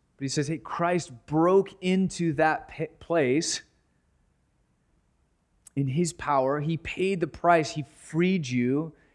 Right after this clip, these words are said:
and he brought you into the kingdom of light. He brought you over the border, so to speak, and, and into that new place of freedom."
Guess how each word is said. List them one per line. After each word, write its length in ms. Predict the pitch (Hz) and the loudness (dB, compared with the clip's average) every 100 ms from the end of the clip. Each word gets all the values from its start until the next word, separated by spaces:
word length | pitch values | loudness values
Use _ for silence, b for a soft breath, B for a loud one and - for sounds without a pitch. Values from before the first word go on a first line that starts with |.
| - | -4
and 120 | 139 | 0
he 120 | 147 | 0
brought 680 | 123 139 151 156 175 180 - | -2 -2 2 6 6 6 2
you 180 | 175 165 | 0 2
into 340 | 165 165 156 | 0 -2 0
the 80 | 139 | -2
kingdom 380 | 131 147 143 123 | -2 -4 -2 -2
of 100 | 107 | 0
light. 220 | 113 101 | 0 0
He 80 | 101 | 0
brought 220 | 131 165 | 4 6
you 120 | 170 | 6
over 240 | 160 180 190 | 6 6 6
the 80 | 170 | 4
border, 560 | 127 170 165 123 92 - _ _ _ _ - | 6 6 8 6 2 -6 _ _ _ _ -8
so 160 | 156 | -4
to 80 | 135 | -2
speak, 540 | 120 - 113 87 - - _ _ _ _ _ _ _ _ _ _ _ _ | -4 -4 -4 -4 -12 -20 _ _ _ _ _ _ _ _ _ _ _ _
and, 160 | - 151 | -2 0
and 160 | 165 151 - | 0 -2 2
into 420 | 175 185 185 180 | 2 4 2 2
that 280 | 156 156 147 | 2 2 0
new 720 | 151 156 170 175 175 170 170 - _ _ | 0 2 4 4 4 2 0 -6 _ _
place 840 | - 165 160 123 120 127 - - - _ _ _ _ _ _ _ _ _ _ _ - | -2 4 6 6 2 -2 -6 -8 -12 _ _ _ _ _ _ _ _ _ _ _ -8
of 120 | 127 | -8
freedom." 480 | - 147 143 107 82 | -4 0 2 0 -6